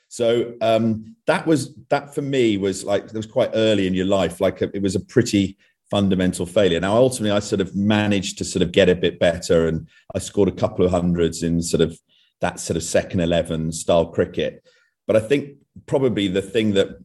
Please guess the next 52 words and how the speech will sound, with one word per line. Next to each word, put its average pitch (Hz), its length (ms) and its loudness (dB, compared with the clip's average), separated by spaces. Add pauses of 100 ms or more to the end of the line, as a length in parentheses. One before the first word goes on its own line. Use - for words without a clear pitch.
(140)
convinced 107 480 -2
me 98 120 -2
that 87 180 -4
this 98 140 -6
probably 98 240 -6
wasn't 98 300 0
the 87 80 -2
right 90 240 0
thing 87 160 -6
for 87 120 -12
me 80 120 0
is - 140 -2
that 98 200 0 (380)
the 98 80 -4
two 123 300 -2
other 98 140 0
guys 90 440 -2
that - 100 -6
signed 90 500 0 (140)
on 87 100 -6
the 87 60 -2
same 90 300 2
day 85 140 4
as 85 100 0
me 90 160 2
were 82 120 2
a 85 40 -2
guy 85 180 2
called 85 180 0
Alex 90 280 0
Tudor 85 560 0 (240)
and 85 100 -4
a 82 40 0
guy 82 160 4
called 85 240 -4
Ben 85 160 4
Hollioake, 82 540 0
who, 78 220 -8
who 87 120 -4
sadly 87 340 2
passed 82 400 -2
away. 85 340 2 (380)
And 113 140 -2
they 123 140 2
were 120 120 2
just - 520 -8
so 104 200 4
much 92 280 -2
better 90 280 -4
than 73 120 -6
I 69 140 -2
was. - 360 -4